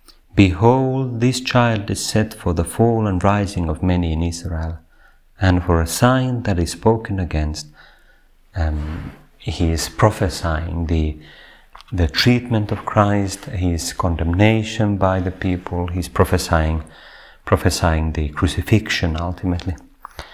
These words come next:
But also the sharing of Mary in that mystery of redemption. "A sword will pierce through your own soul also."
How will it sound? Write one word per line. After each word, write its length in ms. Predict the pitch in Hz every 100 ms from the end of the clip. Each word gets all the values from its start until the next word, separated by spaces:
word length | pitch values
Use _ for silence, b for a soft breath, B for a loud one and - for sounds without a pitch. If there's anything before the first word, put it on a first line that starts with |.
| B B B B B B -
But 120 | 117
also 300 | 185 202 143
the 380 | 113 107 107 -
sharing 640 | - - 170 170 101 87
of 160 | 87 -
Mary 500 | 95 101 92 80 92
in 200 | 92 82
that 240 | 82 -
mystery 540 | 90 92 - - 87
of 180 | 80 78
redemption. 760 | 85 82 80 80 - - 82 78 _ _ _ _ - _ _
"A 80 | 104
sword 600 | - - 127 135 139 139
will 200 | 113 95
pierce 580 | 90 - 117 113 110 -
through 320 | - - 87
your 460 | 82 104 110 107 -
own 300 | 95 90 92
soul 480 | - 85 80 80 82 -
also." 680 | - 87 85 82 - - 82